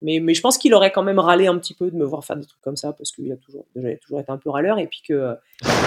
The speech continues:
et puis que, euh, il aurait trouvé ça un peu extrême, tu vois, les charges et tout ça, euh, c'était, c'était l'ancienne école, hein, tu vois, euh, moi, quand il m'a emmené à la salle de muscu, je pense qu'il s-, il s'imaginait vraiment que j'allais passer la porte vitrée du, du Courco et que j'allais faire, euh, j'allais faire du step, tu vois.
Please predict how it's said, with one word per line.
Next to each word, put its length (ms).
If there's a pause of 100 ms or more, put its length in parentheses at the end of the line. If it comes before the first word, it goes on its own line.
et 60
puis 160
que, 100
euh, 260
il 140
aurait 120
trouvé 220
ça 120
un 60
peu 160
extrême, 360
tu 100
vois, 160
les 100
charges 360
et 60
tout 140
ça, 360
euh, 140
c'était, 320
c'était 180
l'ancienne 320
école, 260
hein, 140
tu 140
vois, 240
euh, 160 (440)
moi, 100
quand 220
il 20
m'a 80
emmené 160
à 40
la 100
salle 160
de 40
muscu, 280
je 80
pense 160
qu'il 100
s-, 140
il 60
s'imaginait 440
vraiment 280
que 40
j'allais 320
passer 300
la 100
porte 300
vitrée 480
du, 280
du 140
Courco 420
et 80
que 60
j'allais 200
faire, 240
euh, 180 (320)
j'allais 160
faire 220
du 40
step, 240
tu 80
vois. 160